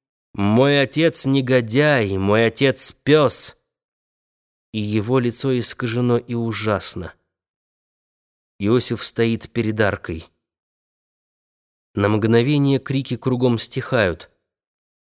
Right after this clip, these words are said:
и процессия, и тысячи зрителей застыли в ожидании.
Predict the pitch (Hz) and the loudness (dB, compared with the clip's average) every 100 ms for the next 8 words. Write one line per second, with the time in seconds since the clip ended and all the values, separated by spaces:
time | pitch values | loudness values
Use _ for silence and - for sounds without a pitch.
0 | _ 101 - 95 - 135 135 - 131 123 | _ -10 -2 -2 -2 -4 -2 -2 -2 -4
1 | - 117 - - 117 110 - 107 107 131 | -4 -12 -10 -6 -6 -6 -4 -2 -2 -2
2 | - 123 120 107 113 - 131 113 110 110 | -2 -2 -2 0 -2 -2 -2 -2 -2 -2
3 | 107 123 135 101 98 92 | -2 2 2 2 0 -2